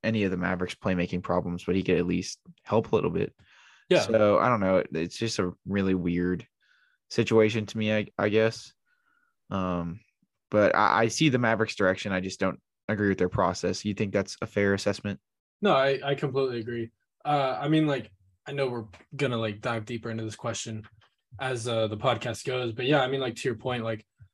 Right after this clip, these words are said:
Speaker 2: why not give a guy like Campazzo or Jaden Hardy a chance whenever there's a clear void of that quote unquote role? And it's like, it, it, that, in that sense, like, it just doesn't make sense as to why you're signing this guy.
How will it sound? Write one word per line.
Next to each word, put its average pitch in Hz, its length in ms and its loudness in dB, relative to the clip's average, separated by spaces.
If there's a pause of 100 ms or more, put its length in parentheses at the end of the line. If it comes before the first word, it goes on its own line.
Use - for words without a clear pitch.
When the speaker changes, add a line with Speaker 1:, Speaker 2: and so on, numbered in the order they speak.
(120)
Speaker 2:
why 131 240 4
not 127 260 2
give 123 140 -2
a 123 60 -4
guy 120 420 2
like 120 160 -8
Campazzo 117 500 -2
or 113 180 0
Jaden 117 260 -4
Hardy 120 240 0
a 107 40 -2
chance 120 400 -8
whenever 113 460 -6 (120)
there's 117 180 -6
a 113 40 -4
clear 131 240 -2
void 117 260 -4
of 107 100 -2
that 107 200 -4 (880)
quote 143 160 6
unquote 117 300 0
role? 131 400 6 (320)
And 131 120 -4
it's 123 180 -6
like, 127 180 0
it, 143 240 2
it, 139 140 -4 (100)
that, 147 240 4
in 156 120 2
that 165 160 4
sense, 127 240 -2
like, 123 140 -4
it 131 60 -2
just 120 140 -6
doesn't 120 340 0
make 131 240 -2
sense 117 360 -2
as 113 140 -10
to - 80 -6
why 117 160 -2
you're 110 140 -4
signing 107 320 -6
this 104 140 -10
guy. 107 180 -10